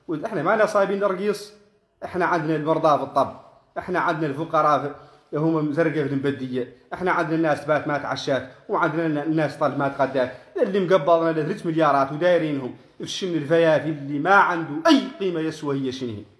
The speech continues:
يعود وزير ثقافه واقف قدام رئيس، بالله الذي لا اله الا هو اللي كنت انا هو الرئيس،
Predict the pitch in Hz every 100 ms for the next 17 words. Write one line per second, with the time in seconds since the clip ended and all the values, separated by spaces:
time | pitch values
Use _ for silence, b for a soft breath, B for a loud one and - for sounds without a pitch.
0 | _ _ _ _ _ _ _ _ - 151
1 | 165 202 170 151 196 165 165 170 190 151
2 | 117 - B B - 175 196 156 143 175
3 | 196 175 170 147 - 147 170 185 165 175
4 | 160 165 190 175 180 170 165 170 160 160
5 | 151 147 196 202 175 175 170 160 147 -